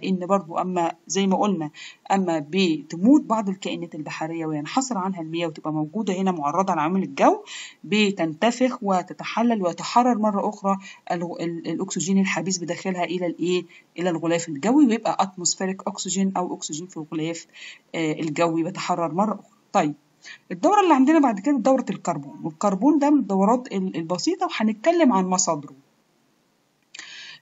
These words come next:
آه، الكربون له أكتر من مصدر، في مصادر طبيعية وفي مصادر ناتجة من الأنشطة البشرية، فهنا الكربون له أكتر من مصدر. دورة الكربون من الدورات البسيطة لكنها بتتم ببطء، يعني شوية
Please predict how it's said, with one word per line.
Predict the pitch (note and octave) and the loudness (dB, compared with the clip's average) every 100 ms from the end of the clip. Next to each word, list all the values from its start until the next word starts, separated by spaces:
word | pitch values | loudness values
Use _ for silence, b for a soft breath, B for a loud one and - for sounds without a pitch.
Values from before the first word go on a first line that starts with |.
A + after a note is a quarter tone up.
| - | 2
آه، | G3+ F#3+ F#3 F3+ F3 - | 4 6 6 2 0 0
الكربون | F#3+ G#3+ G#3 G#3 F#4 G#4 A#3 | -2 0 0 2 2 2 2
له | D4+ | 2
أكتر | - - A3+ | 2 0 2
من | G3+ | 2
مصدر، | F#3 E3+ - | 2 0 -4
في | E3 C4+ | -2 4
مصادر | C#4 C4+ C4 C#4+ | 4 4 0 0
طبيعية | C4 A3+ B3 E4+ | 0 0 2 2
وفي | C#4+ C#4+ | 0 2
مصادر | C4+ - B3+ B3+ | 2 2 0 0
ناتجة | G#3+ E3+ G3+ B3 | -2 -4 0 2
من | A#3+ | 2
الأنشطة | A#3+ D#3+ - A3 | 2 -2 -2 -2
البشرية، | A3+ A#3 A3+ A3 F#3+ | -2 0 0 0 -2
فهنا | - E3+ G3+ A#3 B3 B B _ E3 | -4 -4 0 0 0 B B _ -12
الكربون | D#3+ E3+ D#3+ F3+ B3+ | -6 -4 -2 4 4
له | G#3+ - | 4 4
أكتر | B3 - D4 D4 - - | 2 4 4 4 2 -2
من | F#3+ G3 | 2 4
مصدر. | F#3 D3 D3 C#3+ - B B - | 4 2 -4 -6 -10 B B 6
دورة | C#4+ G4 | 6 6
الكربون | F#4 D#4+ B3+ F4 | 4 4 4 4
من | D#4 | 6
الدورات | A#3 G3 A3 | 6 6 4
البسيطة | B3 F#3 D#3+ D3 D3+ | 2 0 -2 -2 -2
لكنها | F3 G3+ A#3+ | -2 0 2
بتتم | C4 B3 B3+ B3 A3+ | 2 0 4 4 4
ببطء، | E3+ F3+ F#3+ - | 2 -4 -4 -4
يعني | D#3+ D#3 | -2 0
شوية | D#3 G3 F#3 E3 D#3 | 0 2 4 2 -2